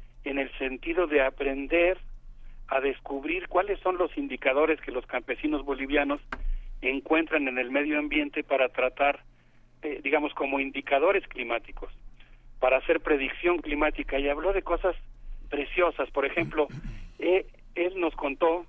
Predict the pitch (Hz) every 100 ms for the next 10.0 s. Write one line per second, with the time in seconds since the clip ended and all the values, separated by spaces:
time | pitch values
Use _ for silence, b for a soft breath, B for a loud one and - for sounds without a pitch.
0 | - - 131 - 160 139 151 - - -
1 | 135 135 139 127 - - 139 135 - 131
2 | 131 123 180 151 143 127 139 151 143 123
3 | 113 127 143 143 - b b b b b
4 | - 131 131 131 135 135 160 170 131 117
5 | 143 160 139 117 110 160 175 - 139 -
6 | 120 117 135 127 139 135 123 120 127 127
7 | 120 - b b b b - - - 131
8 | - 123 175 175 151 131 123 151 143 139
9 | 131 135 147 139 131 120 139 139 - 123